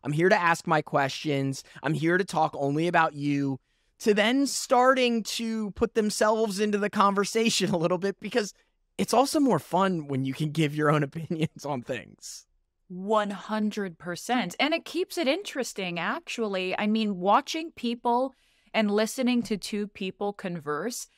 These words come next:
Speaker 2: in most cases is really fascinating, right? And there's this sort of unknown, and where's it gonna go? And is somebody gonna say something that's uncomfortable, or is somebody gonna say something that's really edgy? And then what's the other person gonna do with that? And so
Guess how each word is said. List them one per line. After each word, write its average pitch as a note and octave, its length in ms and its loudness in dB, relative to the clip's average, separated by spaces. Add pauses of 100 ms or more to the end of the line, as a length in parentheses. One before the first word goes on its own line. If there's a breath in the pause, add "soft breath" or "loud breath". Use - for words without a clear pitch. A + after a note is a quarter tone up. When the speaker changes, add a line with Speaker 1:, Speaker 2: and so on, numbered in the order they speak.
(340)
Speaker 2:
in A3+ 300 4
most C4 360 0
cases G#3+ 480 -6
is D#3 220 -8
really B3 380 -4
fascinating, E3+ 920 -10
right? D#3 220 0
And G#3 140 -2
there's F#3+ 160 -2
this G3 140 -4
sort G3+ 180 2
of G3 140 -2
unknown, F#3 520 0
and D3+ 140 -6
where's E3+ 300 -2
it G3+ 80 -6
gonna F3+ 180 -4
go? F3+ 400 2
And D3+ 100 0
is D3+ 80 -4
somebody F#3 320 -2
gonna F3+ 160 0
say G3+ 220 0
something F#3 400 -2
that's E3+ 180 -6
uncomfortable, F#3 920 0
or D3 120 0
is D#3 80 0
somebody F#3 280 -4
gonna E3 120 -4
say F3+ 160 -4
something F3 340 -6
that's D#3+ 180 -10
really F3+ 280 -4
edgy? G#3+ 520 0
And F3 100 0
then E3 140 0 (340 soft breath)
what's C3+ 220 -4
the D3+ 160 -4
other F3+ 160 2
person A3 360 0
gonna C4+ 200 0
do E4 260 2
with C#4 240 0
that? D#3 380 6
And E3+ 120 -2
so F3+ 360 6